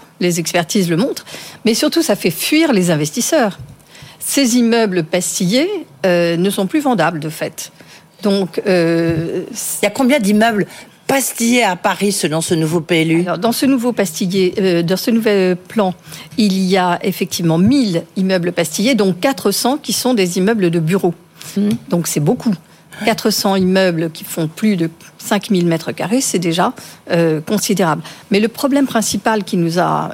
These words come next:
Speaker 1: étonnés, euh, beaucoup, euh, c'est la méthode qui a été adoptée parce que il n'y a pas eu d'étude d'impact.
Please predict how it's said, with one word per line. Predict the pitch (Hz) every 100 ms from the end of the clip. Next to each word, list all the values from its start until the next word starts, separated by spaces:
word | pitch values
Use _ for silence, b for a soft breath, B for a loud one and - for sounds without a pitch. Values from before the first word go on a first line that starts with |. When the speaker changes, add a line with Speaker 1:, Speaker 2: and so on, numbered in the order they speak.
| - _
Speaker 1:
étonnés, | 196 - 180 277 339 B B - -
euh, | 180 160
beaucoup, | 156 180 320 311 - B B -
euh, | 175 170
c'est | 170 180
la | 160
méthode | 208 - 180
qui | -
a | 160
été | 160
adoptée | 170 160 - 160
parce | 165 -
que | - 165 165 165
il | 196
n'y | 190
a |
pas | 180 196
eu | 202
d'étude | 175 175 - 165
d'impact. | 147 - - - -